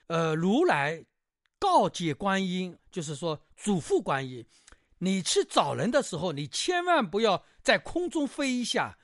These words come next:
到人间，啊，我凭我自己的能-，能力，我的观察力就能观察到这个人是可以，呃，是可以就是吃，七天取经了。呃，这样的话肯定是有出错的。那么这个问题里面大家要想一想，那么我们这个神通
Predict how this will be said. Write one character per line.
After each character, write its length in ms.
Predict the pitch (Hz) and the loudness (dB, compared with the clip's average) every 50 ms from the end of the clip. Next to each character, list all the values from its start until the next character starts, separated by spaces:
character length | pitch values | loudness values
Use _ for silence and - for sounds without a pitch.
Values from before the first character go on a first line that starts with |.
| _ - | _ -2
到 320 | 233 190 165 147 135 131 | -2 0 0 -2 -4 -6
人 260 | 135 151 156 185 202 | -6 -4 -2 -2 -2
间， 300 | - 240 226 214 208 208 _ _ _ | 0 0 0 0 0 -4 _ _ _
啊， 120 | - 165 160 | -4 -4 -2
我 280 | 151 123 139 160 180 | -2 -2 -2 -2 -2
凭 240 | 175 - - 196 202 | -2 -4 -6 -6 -4
我 120 | 190 151 135 | -4 -4 -6
自 140 | - - | -8 -10
己 140 | 180 - 170 | -12 -10 -8
的 200 | 143 165 156 - _ _ _ _ - | -6 -6 -6 -8 _ _ _ _ -12
能-， 320 | 147 170 175 160 165 143 | -10 -10 -8 -8 -8 -6
能 240 | 139 139 156 175 214 | -4 -4 -2 -2 -2
力， 180 | 262 214 139 | -2 -2 -4
我 140 | 123 123 127 | -4 -6 -6
的 80 | 135 196 | -8 -6
观 260 | - - 240 240 247 | -2 -2 -2 -2 -2
察 180 | - - 175 160 | -4 -6 -6 -6
力 220 | 170 175 120 - _ _ _ - | -4 -6 -8 -10 _ _ _ -2
就 100 | 214 175 | -2 -2
能 120 | 160 160 | -2 -2
观 200 | - 262 254 262 | 0 0 -2 0
察 120 | - 220 | -2 -4
到 240 | 208 180 165 131 - _ _ | -4 -4 -4 -6 -8 _ _
这 100 | - 233 | -6 -4
个 120 | 175 175 151 | -2 -2 -4
人 180 | 123 123 147 175 | -4 -6 -8 -8
是 160 | - - 175 | -8 -10 -12
可 220 | - - 147 170 | -12 -10 -10 -10
以， 260 | 190 156 143 139 127 _ _ _ _ _ _ _ | -8 -8 -10 -12 -12 _ _ _ _ _ _ _
呃， 160 | - 151 151 | -10 -10 -8
是 160 | 143 - - 156 | -8 -8 -10 -10
可 220 | - - 190 202 | -10 -8 -6 -6
以 160 | 202 139 135 | -6 -6 -8
就 140 | 131 - 156 | -10 -10 -10
是 200 | - 156 131 107 _ _ _ | -10 -10 -12 -14 _ _ _
吃， 240 | - - - - 151 | -12 -10 -10 -10 -10
七 260 | - - - - 170 | -10 -10 -10 -10 -10
天 160 | 147 - 170 | -10 -10 -10
取 180 | - - - 104 | -10 -10 -14 -14
经 220 | 101 - 131 131 139 | -14 -16 -14 -14 -14
了。 120 | 113 - _ _ _ _ _ - | -14 -16 _ _ _ _ _ -14
呃， 100 | - 135 127 | -12 -10 -4
这 140 | - 294 269 | 0 2 2
样 120 | 214 170 | 2 2
的 80 | 165 147 | 0 -2
话 180 | - 175 143 - | -4 -6 -8 -8
肯 180 | - - 123 | -10 -12 -10
定 120 | 123 185 190 | -10 -8 -8
是 240 | 147 156 143 113 - _ _ | -8 -8 -10 -12 -12 _ _
有 140 | - 131 120 | -12 -12 -10
出 200 | - - - 269 | -10 -10 -10 -10
错 240 | - - - 311 - | -10 -10 -10 -12 -12
的。 140 | - - - - | -12 -12 -6 -2
那 100 | 294 294 | 0 0
么 100 | 285 294 | 0 2
这 140 | - 453 466 | 2 0 0
个 140 | - 294 277 | 2 0 0
问 160 | 294 277 220 | 0 -2 -2
题 160 | - - 269 | -2 -4 -4
里 120 | 208 151 | -4 -4
面 140 | 151 180 185 | -4 -4 -4
大 80 | 208 180 | -4 -2
家 100 | 180 180 | -2 -2
要 120 | 180 180 | -2 -4
想 280 | - - - 127 95 131 | -6 -6 -8 -8 -8 -8
一 60 | 175 | -8
想， 240 | - - 113 - - _ _ _ _ _ | -8 -10 -12 -12 -16 _ _ _ _ _
那 100 | - 180 | -6 -2
么 100 | 175 185 | -2 0
我 140 | 175 143 131 | 0 -2 -2
们 120 | 131 185 - | -4 -4 -4
这 80 | 302 | -4
个 120 | 226 - - | -2 -2 -2
神 280 | - - 147 120 156 | -2 -2 -2 -4 -4
通 320 | 196 - - 285 311 311 | -4 -2 0 0 0 -2